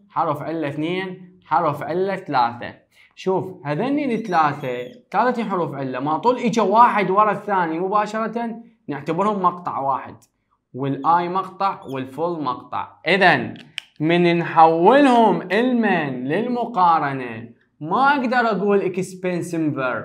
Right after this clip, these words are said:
حتى لفظًا ما ترهم. ولا أقدر أقول importanter، ولا أقول beautifuler، ماكو هيجي كلام. لا، الأستاذ شو نسوي؟ آه، more، خلي قدامه. هي راح تاخذ شنو؟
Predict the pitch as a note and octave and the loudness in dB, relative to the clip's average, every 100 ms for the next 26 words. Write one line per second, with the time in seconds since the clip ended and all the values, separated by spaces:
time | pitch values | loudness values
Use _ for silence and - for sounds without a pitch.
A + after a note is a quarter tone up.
0 | - _ - G3 G3+ G#3+ B3+ C#4 C4 A#3 | -10 _ -12 -10 -4 -4 -4 -4 -4 -4
1 | F3+ D#3+ C#3 A#2+ G#2+ - _ _ _ - | -6 -6 -6 -6 -10 -18 _ _ _ -4
2 | A3 C#4 C4 A#3+ G3 A3+ A3 G3+ G3 G3 | -2 2 2 2 0 2 2 2 4 2
3 | F#3 F#3 F3+ F3+ F3 F#3 F3+ F3 C#3+ B2 | 2 -4 2 2 4 0 0 2 2 2
4 | - C#3+ G#3 A3+ A3 F#3+ G#3+ G3+ D#3+ F#3 | 2 6 8 8 8 4 2 2 0 -2
5 | F3+ G#3 F#3 F#3 D#3 C3 B2+ - _ D#3+ | 0 -4 0 2 4 4 0 -14 _ -2
6 | A#3 A#3 G#3+ F3+ - D3 A#2+ - _ _ | 0 2 -2 -2 -4 -4 -6 -10 _ _
7 | _ D3 D#3 E3 - A3+ G#3+ A#3 - A#3 | _ -2 0 -2 4 4 4 -2 0 2
8 | G#3 F#3 E3+ D3 - - - C#3 B2+ - | 4 2 0 -2 -8 -16 -4 -4 -4 -10
9 | _ D3+ D#3+ F3+ D3 A2+ A2+ - _ - | _ -10 -2 0 0 -2 -8 -20 _ -6
10 | D#3 C#3+ C3+ B2+ A#2+ B2+ B2+ D#3 C#3 B2+ | -6 -4 -6 -6 -8 -10 -8 -6 -6 -8
11 | C3+ D#3 E3+ F#3+ G3+ G#3 G#3 G3+ | -6 -4 -4 -6 -8 -8 -10 -12